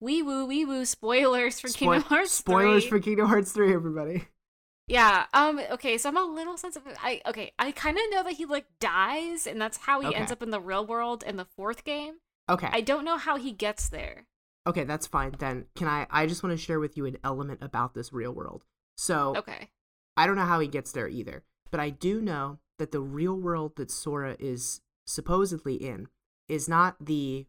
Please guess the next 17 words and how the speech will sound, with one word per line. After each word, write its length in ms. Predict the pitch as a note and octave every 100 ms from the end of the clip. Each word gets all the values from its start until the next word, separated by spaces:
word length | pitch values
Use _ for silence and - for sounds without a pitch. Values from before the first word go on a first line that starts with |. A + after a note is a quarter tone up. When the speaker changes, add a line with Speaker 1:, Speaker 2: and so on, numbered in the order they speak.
| _
Speaker 2:
real 440 | C3+ D3+ D#3+ D#3
world. 560 | C#3+ C3+ C3+ D#3 F3+ F#3 _ -
Probably, 680 | C#3+ F3+ A#3 A#3+ A#3+ A#3 G#3+
maybe, 440 | E3 F3+ F3+ F3
it 220 | F3 C#3
could 200 | - E3
be, 300 | E3+ D#3+ E3 _ _ _ _ -
but 300 | D#3+ D#3 - _ _ _
it 100 | E3
is 160 | E3 D#3+
the 120 | D#3
same 420 | - F3 F#3 F#3
world 380 | E3+ E3 E3 E3
that 80 | D3
is 180 | C#3+
inhabited 720 | C#3 C3 - D3+ E3 F#3 G3 _ _ _ _ -
by 240 | C#3